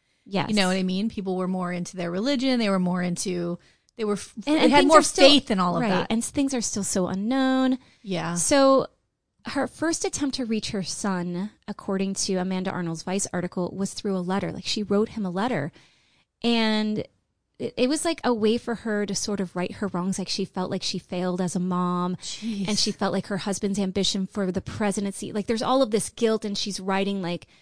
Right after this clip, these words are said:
Speaker 1: somehow this is, and it's, it's, it's full of grief. And it's clear, like, she's saying, like, "I was a bad mom, and I, maybe if I would have done things differently."
Speaker 2: Oh
Speaker 1: And
Speaker 2: my
Speaker 1: all, it's so, I
Speaker 2: God.
Speaker 1: know, I'm sorry.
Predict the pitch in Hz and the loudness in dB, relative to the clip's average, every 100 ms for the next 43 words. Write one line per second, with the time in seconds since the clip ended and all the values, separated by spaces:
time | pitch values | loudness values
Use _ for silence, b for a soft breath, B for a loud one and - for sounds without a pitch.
0 | b - 226 214 170 202 190 185 185 185 | b -8 -4 -4 -2 -2 0 0 -2 -4
1 | - _ _ _ _ - 208 - 196 190 | -8 _ _ _ _ -4 -2 0 0 -2
2 | - - - _ _ _ _ 240 247 - | -4 -8 -14 _ _ _ _ -2 0 0
3 | - - - 247 - 240 196 - - - | -2 -4 -6 -6 0 2 0 -2 -12 -12
4 | - - 208 185 - - 220 190 175 - | -14 -14 -6 -6 -6 -8 -6 -4 -4 -4
5 | 196 - 185 180 160 147 175 175 175 175 | -4 -4 -4 -4 -6 -4 -4 -4 -6 -6
6 | 165 165 160 160 160 - 165 180 175 170 | -6 -4 -6 -6 -6 -6 -4 -4 -2 -2
7 | 170 170 170 - 156 170 - 170 - 165 | -2 -2 -4 -4 -4 -2 -4 -6 -4 -8
8 | - 165 170 165 156 175 170 - 175 220 | -6 -10 -4 -2 -2 0 2 2 2 -2
9 | 208 214 262 - - 214 190 175 214 - | 0 4 6 6 4 2 0 -2 -2 -2
10 | 170 170 170 | -2 -2 -4